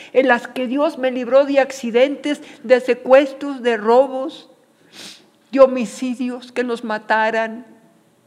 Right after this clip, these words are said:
que fuéramos muertos, accidentes. Pero yo desde ahorita,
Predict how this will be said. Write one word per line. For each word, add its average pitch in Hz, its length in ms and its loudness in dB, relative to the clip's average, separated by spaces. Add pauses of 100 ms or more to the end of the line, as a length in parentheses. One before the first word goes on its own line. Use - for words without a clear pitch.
(1800)
que 254 120 -10
fuéramos 254 460 -4
muertos, 226 840 -8 (840)
accidentes. 220 1120 -6 (2750)
Pero 254 200 0
yo 254 240 0
desde 294 280 0
ahorita, 285 500 -4